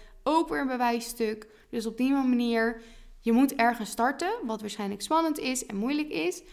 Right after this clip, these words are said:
Maar op die manier ga je steeds makkelijker voor jezelf kiezen en wordt het steeds leuker, fijner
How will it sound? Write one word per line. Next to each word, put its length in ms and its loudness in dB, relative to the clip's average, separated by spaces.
Maar 200 -2
op 60 -16
die 140 0
manier 300 0
ga 120 -6
je 100 -6
steeds 420 -2
makkelijker 460 -2
voor 140 -4
jezelf 360 -6
kiezen 240 -6
en 60 -6
wordt 160 -8
het 80 -12
steeds 300 -6
leuker, 760 0
fijner 600 2